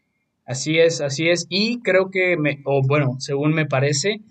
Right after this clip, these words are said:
el Bayern ya ha perdido más partidos en lo que va de esta temporada, de todo lo que perdió la temporada anterior. Entonces, ¿qué crees que, que haya pasado con, con este Bayern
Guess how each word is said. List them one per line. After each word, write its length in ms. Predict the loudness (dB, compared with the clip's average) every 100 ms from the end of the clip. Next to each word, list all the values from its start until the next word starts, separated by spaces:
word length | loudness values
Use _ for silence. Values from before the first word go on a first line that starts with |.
| -20 -20 _
el 140 | 0
Bayern 360 | 2 4 2 2
ya 160 | 0 0
ha 100 | 0
perdido 580 | -2 2 2 2 0 -2
más 260 | -2 -2
partidos 640 | -2 -4 -4 -4 -4 -4 -6
en 80 | -4
lo 140 | -2
que 100 | -2
va 160 | 0 2
de 160 | 0
esta 220 | 0 -6
temporada, 580 | -4 -4 -2 -2 -2 0
de 120 | -2
todo 240 | -2 0 0
lo 140 | 0
que 140 | -4 -8
perdió 320 | -4 0 0
la 140 | 0
temporada 440 | -4 -10 -4 -2 -2
anterior. 400 | -4 -2 -2 -2
Entonces, 440 | -4 -4 -4 -4
¿qué 160 | -4 -2
crees 220 | -2 -2
que, 380 | -2 -2 -2 -4
que 120 | -8 -4
haya 180 | -2
pasado 720 | -2 -6 -4 -4 -2 -4 -4 -6
con, 280 | -12 -12 -8
con 160 | -6
este 380 | -4 -2 0 0
Bayern 420 | 2 2 2 2